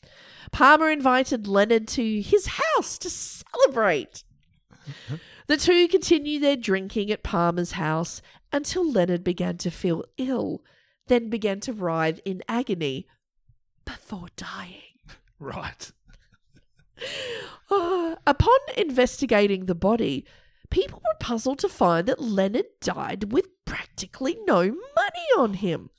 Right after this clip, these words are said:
Speaker 2: Goodness gracious.
Speaker 1: Which was odd, as people had seen him leave the racetrack with a considerable sum.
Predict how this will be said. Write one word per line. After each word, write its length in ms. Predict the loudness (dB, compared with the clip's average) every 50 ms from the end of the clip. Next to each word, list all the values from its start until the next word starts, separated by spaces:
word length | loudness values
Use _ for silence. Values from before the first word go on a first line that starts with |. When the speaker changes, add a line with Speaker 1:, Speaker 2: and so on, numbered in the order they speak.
| _
Speaker 2:
Goodness 380 | 2 2 2 4 2 -2 -2 -2
gracious. 600 | 0 0 0 0 -2 -6 -8 -8 -6 -8 -8 -10 _ _ -4
Speaker 1:
Which 200 | -4 -2 -2 2
was 180 | 0 0 0 0 -2 0 2 4 6 6 6
odd, 160 | 6 2 -2 -2
as 180 | -2 -2 -2
people 300 | -2 -4 -4 -2 -2 -4 -6 -6 -6
had 60 | -8 -8
seen 340 | -4 2 2 4 4 2
him 140 | 0 -4 -2
leave 340 | 0 2 2 2 2 -2 0
the 120 | 0 0
racetrack 800 | 2 2 2 2 2 0 -2 -8 -6 -2 0 0 0 0 -2 -8 -14
with 240 | -12 -12 -12 -12 -14
a 60 | -16
considerable 1120 | -16 -18 -20 _ -14 -12 -10 -10 -10 -10 -12 -12 -8 -6 -2 -2 -2 -2 0 -2 -2 -2
sum. 680 | -2 -8 -10 -12 -14 -16 -10 -8 -8 -8 -8 -10 -16 -20